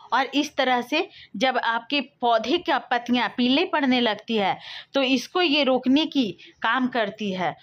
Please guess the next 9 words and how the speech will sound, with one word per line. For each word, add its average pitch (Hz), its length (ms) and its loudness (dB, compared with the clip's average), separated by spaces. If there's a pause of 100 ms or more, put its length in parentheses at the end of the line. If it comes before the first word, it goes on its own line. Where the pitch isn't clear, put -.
(200)
तो 277 60 0
आपको 233 520 -2
इसको 320 340 0 (360)
डालना 220 440 0
है 208 240 -2 (240)
पौधे 240 380 2
पर। 339 200 0
आप 233 320 -2
ये 233 360 -2